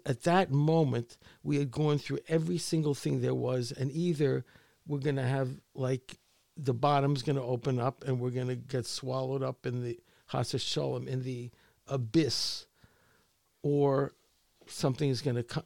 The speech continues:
And at that moment, we met Rebbetzin Young Rice, and we heard her speak,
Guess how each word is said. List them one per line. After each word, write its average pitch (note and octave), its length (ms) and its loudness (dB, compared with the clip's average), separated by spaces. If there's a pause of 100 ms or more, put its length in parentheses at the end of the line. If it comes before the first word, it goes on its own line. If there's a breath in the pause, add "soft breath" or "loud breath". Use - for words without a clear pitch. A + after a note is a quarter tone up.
And B2 400 -2
at A#2+ 160 -6
that C#3 180 0
moment, C3 320 0
we C3 120 -2
met B2+ 200 -4
Rebbetzin B2+ 480 -2
Young C3 180 0
Rice, B2 400 -4 (680 soft breath)
and C3 300 0
we B2+ 260 -2 (160)
heard B2 220 2
her A2+ 140 0
speak, - 580 -2